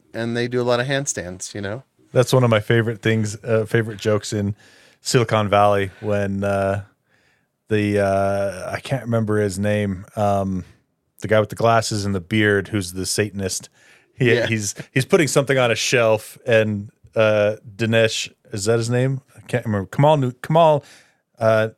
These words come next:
Speaker 2: Kumail
Speaker 1: Nanjiani.
Speaker 2: Nanjiani's character
Speaker 1: Yeah.
Speaker 2: says, "I thought you were a Satanist. Why is your, why is your cross tattoo upside down?" 'Cause when he has his hands up like this, the
Speaker 1: Yeah.
Speaker 2: cross is normal. <laughs> It's like, "Shut up. It's 'cause my arms are up." <laughs>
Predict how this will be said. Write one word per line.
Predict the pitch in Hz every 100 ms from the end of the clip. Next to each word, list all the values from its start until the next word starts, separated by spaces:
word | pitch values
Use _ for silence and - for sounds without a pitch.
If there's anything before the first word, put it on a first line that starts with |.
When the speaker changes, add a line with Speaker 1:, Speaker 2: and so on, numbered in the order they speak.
| _
Speaker 2:
Kumail | 135 135 143
Speaker 1:
Nanjiani. | 123 110
Speaker 2:
Nanjiani's | 107 98 101 98
character | - 104 101 117 107 104
Speaker 1:
Yeah. | 101 _
Speaker 2:
says, | - 123 117 - - - _
"I |
thought | 143 190
you | 160
were | 151
a | 143
Satanist. | - 175 165 123 -
Why | 127 135 147
is | 151 139
your, | 143 135 131 - _ _
why | 113 135
is | 151
your | 139
cross | - - 139 151 -
tattoo | 139 117 135 135
upside | 127 - 117
down?" | 117 127 110
'Cause | 104 95
when | 101
he | 104
has | 107 110
his | 98 95
hands | 104 104 104
up | 110
like | 110 104
this, | - 104 - - - - -
the | 123
Speaker 1:
Yeah. |
Speaker 2:
cross | 120 117 120 123
is | 104 - - 120
normal. | 107 117 127 143 - - -
<laughs> | - 214 -
It's | 214 226 214 -
like, | 202 - 240 - - -
"Shut | - - 123 110
up. | 104 90
It's | -
'cause | - 107
my | 98 95
arms | 107 104 92
are | 87 87
up." | 87 90 120
<laughs> | 135 - 175 - - - 226 - - - - 302 254 285 226 269